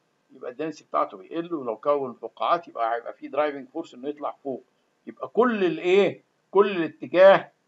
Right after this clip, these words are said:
عايزة تطلع لإيه؟ ل-، لفوق بالنسبة لنا. لكن هنا الداون كامر ده لو هو خارج الغلاية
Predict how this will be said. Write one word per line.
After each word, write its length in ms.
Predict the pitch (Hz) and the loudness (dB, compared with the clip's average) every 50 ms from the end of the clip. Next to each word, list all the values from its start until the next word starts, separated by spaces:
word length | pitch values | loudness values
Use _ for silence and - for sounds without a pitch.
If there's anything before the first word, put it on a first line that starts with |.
| _ _ - | _ _ -2
عايزة 320 | 139 160 180 180 160 147 | 0 2 2 2 0 -2
تطلع 400 | 139 180 185 180 - 156 147 131 | -2 -4 -6 -4 -2 -2 0 0
لإيه؟ 440 | 127 131 139 156 160 170 170 - - _ _ _ _ _ _ _ - | -2 -2 -4 -4 -4 -4 -6 -8 -12 _ _ _ _ _ _ _ -12
ل-، 280 | 131 143 147 147 143 - - | -8 -6 -6 -6 -8 -10 -12
لفوق 460 | 135 131 135 - 151 151 156 156 - _ | -12 -12 -10 -8 -6 -6 -6 -6 -8 _
بالنسبة 400 | 139 135 127 123 113 - _ - | -16 -16 -14 -16 -16 -18 _ -20
لنا. 100 | - _ _ - | -20 _ _ -20
لكن 260 | 120 117 - 139 117 117 | -20 -20 -18 -16 -12 -8
هنا 380 | 143 185 226 262 262 330 294 - _ _ _ _ _ _ _ 131 | -6 -4 -2 -2 -4 -4 -6 -12 _ _ _ _ _ _ _ -18
الداون 360 | 117 117 135 156 175 170 165 | -10 -4 -2 0 0 0 0
كامر 340 | - 165 170 165 147 135 120 | -2 -2 -2 0 -2 -4 -4
ده 360 | 117 123 131 151 147 147 - _ _ _ _ - | -2 -2 -2 -2 -2 -4 -8 _ _ _ _ -8
لو 140 | 110 117 117 | -6 -6 -4
هو 380 | 104 131 160 170 160 143 - | -4 -4 -4 -2 0 0 -2
خارج 520 | - - - 175 214 254 285 - 254 196 226 | -2 -2 0 2 6 6 6 6 6 2 -6
الغلاية 800 | 180 165 147 139 147 135 131 135 151 165 170 180 - 320 - | -6 -6 -2 -2 -2 -2 0 2 4 4 4 2 0 -2 -4